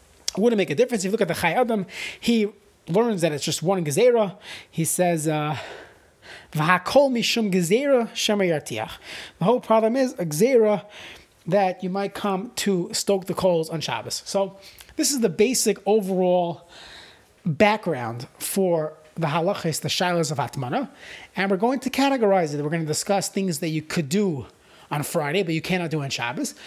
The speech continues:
and we'll discuss things that you cannot do even on Friday. So we have to figure out, what if the heat source is not the actual material? The towel or the foil is not really heating it up. It's being heated up by the crock pot or by the urn. But I have a towel or foil wrapped on top of that. Is that called Atmana?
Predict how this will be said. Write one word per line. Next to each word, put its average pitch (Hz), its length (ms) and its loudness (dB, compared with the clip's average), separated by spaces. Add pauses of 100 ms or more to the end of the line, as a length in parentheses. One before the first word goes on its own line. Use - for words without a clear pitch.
(240)
and 208 120 -2
we'll 254 80 0
discuss 247 360 0
things 233 220 -2
that 196 80 -6
you 175 140 -4
cannot 226 680 -4
do 277 280 0
even 233 220 -2
on 180 100 -4
Friday. 120 400 -8 (420)
So 180 160 -2
we 185 60 2
have 247 120 2
to 226 80 -4
figure 226 300 2
out, 131 220 -2
what 220 120 0
if 277 120 -4
the 247 80 0
heat - 260 -2
source 190 480 -2
is 147 160 -2
not 190 320 -4
the 170 140 -4
actual 190 340 0
material? 175 540 0 (340)
The 160 80 -4
towel 247 380 2
or 196 180 2
the 160 100 -2
foil 247 500 0
is 156 100 -4
not 160 160 -4
really 156 220 -2
heating 156 280 -2
it 131 80 -4
up. 160 240 -4 (320)
It's - 160 -4
being 233 220 0
heated 220 200 2
up 208 120 4
by 208 80 2
the 196 80 2
crock - 280 2
pot 113 160 -4
or 156 140 0
by 175 140 2
the 196 160 2
urn. 135 260 0 (420)
But 160 120 -2
I - 20 -2
have 156 100 -4
a 170 80 -4 (180)
towel 240 400 0
or 190 160 0
foil 226 500 2
wrapped 165 320 -4
on 196 60 -2
top 285 200 -4
of 190 80 -4
that. 131 160 -4
Is 127 120 -8
that 190 160 -2
called 220 160 0
Atmana? 214 420 -2